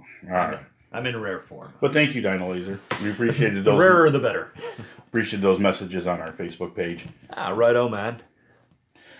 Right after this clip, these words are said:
Speaker 2: And, uh, so before we turn into that, we have some call-ins.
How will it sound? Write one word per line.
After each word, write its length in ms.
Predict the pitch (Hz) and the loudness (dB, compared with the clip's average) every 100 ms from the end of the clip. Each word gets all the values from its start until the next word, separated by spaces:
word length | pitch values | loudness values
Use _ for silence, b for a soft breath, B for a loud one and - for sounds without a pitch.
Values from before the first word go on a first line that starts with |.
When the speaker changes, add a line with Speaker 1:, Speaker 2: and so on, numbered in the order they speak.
| - | -4
Speaker 2:
And, 360 | 117 123 113 | 2 2 2
uh, 240 | 110 104 101 | 2 0 -2
so 240 | 98 135 123 | -2 -2 -2
before 280 | 117 143 | -2 0
we 100 | 135 120 | 0 0
turn 200 | 131 127 | 0 0
into 140 | 117 | 2
that, 200 | 135 143 | 2 2
we 140 | 107 | 0
have 400 | 98 90 90 92 | -2 0 0 -4
some 440 | - - 76 76 76 | -12 -10 -10 -10 -14
call-ins. 1700 | - 82 92 95 98 101 104 104 110 - - 120 123 82 69 - - | -10 -2 2 4 4 4 4 4 0 -4 -2 2 2 0 -10 -20 -20